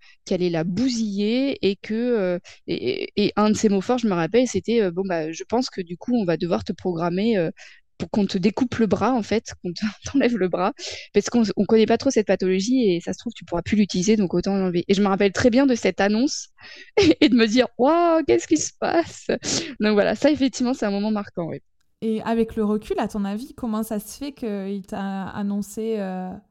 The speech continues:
Speaker 2: enfin, euh, des choses aussi dramatiques ?
Speaker 1: Euh, alors, c'était une maladie qui était encore assez rare, euh, à l'époque où je l'ai eue, à mes sept ans. Maintenant, on commence à mieux la connaître et il y a de plus en plus de cas diagnostiqués.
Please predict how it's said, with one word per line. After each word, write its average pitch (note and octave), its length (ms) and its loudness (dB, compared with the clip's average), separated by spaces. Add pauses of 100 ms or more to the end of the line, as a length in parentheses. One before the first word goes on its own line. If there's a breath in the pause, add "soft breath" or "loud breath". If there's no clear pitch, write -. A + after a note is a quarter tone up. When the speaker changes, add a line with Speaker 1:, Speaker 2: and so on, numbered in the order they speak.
(400)
Speaker 2:
enfin, F#3+ 440 -4
euh, - 180 -10
des G3 320 -6
choses A3 220 -2
aussi G#3+ 240 -2
dramatiques ? G#3 760 -6 (560)
Speaker 1:
Euh, F#3 440 4
alors, F#3+ 200 2
c'était G#3 260 4
une G#3+ 100 6
maladie G#3 320 0
qui - 80 -2
était G#3+ 180 0
encore G#3+ 300 -2
assez G#3+ 280 0
rare, G3+ 300 -2
euh, F3 300 -2
à F#3 80 0
l'époque G3 340 -2
où G3 60 -2
je F3 80 -8
l'ai F#3+ 100 0
eue, A#3 240 0
à - 80 -6
mes F#3 140 -2
sept F#3+ 300 -6
ans. A#3 120 -2 (380 loud breath)
Maintenant, G3+ 300 4
on A3 100 2
commence A3+ 400 2
à F#3 80 2
mieux G3+ 180 2
la G#3 160 4
connaître G#3 480 -2
et F3+ 80 -2
il E3+ 220 -2
y F3 80 2
a E3+ 40 0
de D#3+ 200 -8
plus F3+ 200 -6
en F#3 100 0
plus E3+ 220 -8
de F3 120 -2
cas F#3 180 2
diagnostiqués. F3 880 0